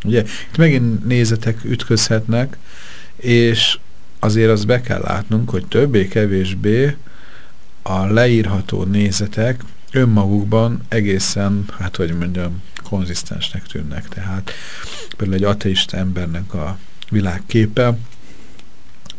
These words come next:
viszonylag jól, ö, leírható és védhető, hisz legalább olyan nehéz bebizonyítani azt, hogy van Isten, mint hogy nincs Isten. Más kérdés, hogy az élmény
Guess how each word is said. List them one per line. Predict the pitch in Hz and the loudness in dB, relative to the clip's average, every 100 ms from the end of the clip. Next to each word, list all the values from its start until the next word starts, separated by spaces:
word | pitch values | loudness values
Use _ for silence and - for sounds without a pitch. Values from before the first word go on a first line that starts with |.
| - | -6
viszonylag | 120 110 - 95 101 110 107 | 0 2 2 2 2 2 2
jól, | 95 82 92 - - - - - - | 2 0 -2 -4 2 2 2 -2 -2
ö, | 104 95 92 92 - - - - | 0 2 2 0 -4 -8 -8 -4
leírható | 104 101 107 107 110 113 120 | -2 2 4 4 2 4 4
és | 117 | 4
védhető, | - 123 101 - 104 - 123 143 - - | 4 4 2 0 -4 0 2 2 0 0
hisz | 123 120 - | 2 2 2
legalább | 123 123 110 101 101 101 | 4 4 6 4 4 4
olyan | 104 95 | 2 2
nehéz | 98 98 92 | 2 2 2
bebizonyítani | 95 90 90 95 92 90 95 | 0 0 0 0 -2 -2 0
azt, | 92 - | 0 -2
hogy | - 90 | -4 -2
van | 95 90 | -2 -2
Isten, | 98 - 104 | -2 -2 -2
mint | 104 107 | 0 0
hogy | 110 | 2
nincs | 117 113 101 - | 2 0 -2 -2
Isten. | - - - - - - - - | -4 -4 -6 -8 -8 -10 -10 -6
Más | - 95 - | -4 -4 -2
kérdés, | 113 110 110 | 2 4 4
hogy | 117 110 | 2 4
az | 107 | 4
élmény | 117 113 98 95 87 90 | 4 4 2 0 -2 -4